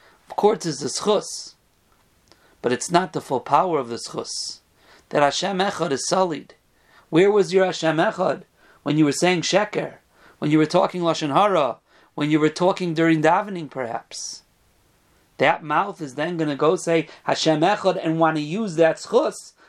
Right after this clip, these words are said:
Lo yishia eschem, says the Chassam Sofer, it's not gonna work. Im lo nishmarta mikol dibur ra, im kein peh doiver nevela meir al achdusai. It's a disgusting mouth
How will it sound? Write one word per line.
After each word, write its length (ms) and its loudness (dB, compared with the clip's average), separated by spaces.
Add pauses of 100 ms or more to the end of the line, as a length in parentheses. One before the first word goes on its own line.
(100)
Lo 160 2
yishia 480 4
eschem, 600 -2 (520)
says 360 -2
the 80 -2
Chassam 340 0
Sofer, 420 -2
it's 160 -4
not 220 0
gonna 160 0
work. 460 -6 (760)
Im 180 2
lo 200 4
nishmarta 680 -2
mikol 420 -2
dibur 400 0
ra, 360 4 (280)
im 160 -2
kein 280 0
peh 240 2
doiver 460 -2
nevela 600 2
meir 280 0
al 220 4
achdusai. 680 0 (340)
It's 160 -6
a 60 4
disgusting 680 0
mouth 560 0